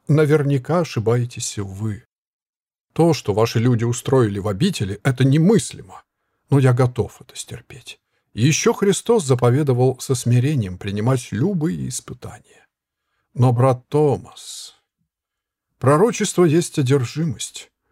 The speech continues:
Бывает, что Святая Церковь смотрит на такие вещи сквозь пальцы, но я не сталкивался с тем, чтобы это поощрялось. Более того,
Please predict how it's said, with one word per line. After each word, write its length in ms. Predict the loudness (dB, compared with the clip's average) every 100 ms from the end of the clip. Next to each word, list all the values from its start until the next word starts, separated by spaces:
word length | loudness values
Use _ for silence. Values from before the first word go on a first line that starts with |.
| 0
Бывает, 420 | 4 6 4 2
что 180 | 0 0
Святая 440 | 2 2 4 2
Церковь 520 | 2 2 2 0 -4
смотрит 460 | -2 2 2 2 -2
на 80 | 0
такие 320 | 0 0 -2
вещи 300 | -2 -4 -6
сквозь 340 | -4 -2 -4
пальцы, 580 | -2 -2 -2 -6 -10 -10 _ _ 0
но 120 | 2
я 200 | 4 4
не 120 | 2
сталкивался 800 | -2 0 2 2 0 0 0 -2
с 100 | -4
тем, 240 | 0 0
чтобы 320 | 0 -2 2 2
это 220 | 2 -2
поощрялось. 960 | 0 0 0 -4 -4 -2 -4 -6 -12 -12 -18 _
Более 500 | -10 0 2 4 4
того, 380 | 0 -8 -12 -20